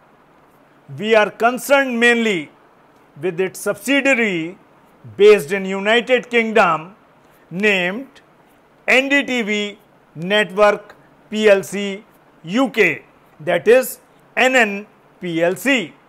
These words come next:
The reassessment proceedings in this case dealt with the issue of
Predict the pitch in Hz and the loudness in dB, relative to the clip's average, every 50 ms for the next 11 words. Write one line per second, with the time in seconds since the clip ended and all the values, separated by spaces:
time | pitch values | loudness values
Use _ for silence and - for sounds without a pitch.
0 | _ _ _ _ _ _ _ _ _ _ _ _ _ _ _ _ _ _ _ _ | _ _ _ _ _ _ _ _ _ _ _ _ _ _ _ _ _ _ _ _
1 | - 147 175 185 180 165 208 262 294 302 285 190 247 254 214 - 233 240 226 214 | -10 -4 -4 -4 -2 -2 0 0 2 0 0 0 -2 -4 -4 -4 -6 -6 -6 -6
2 | - - 220 208 196 - 240 254 247 220 202 170 160 160 - - - - _ _ | -4 -2 -2 -2 -2 -2 -2 -2 0 0 -2 -2 -4 -10 -16 -20 -20 -20 _ _
3 | _ _ _ - 214 233 254 254 269 262 - - - 233 233 208 190 175 185 190 | _ _ _ -8 -6 -6 -4 -2 -2 -2 -2 -2 0 4 4 4 4 2 -2 -4
4 | - - - _ _ _ _ _ _ _ - 143 123 147 226 247 254 262 226 233 | -8 -12 -20 _ _ _ _ _ _ _ -20 -6 0 2 4 4 4 2 0 -2
5 | 254 247 196 185 233 226 214 202 - - 226 233 220 196 170 160 151 151 160 - | -4 -2 0 0 2 2 0 -2 -4 -6 -2 2 4 4 4 4 2 0 -4 -6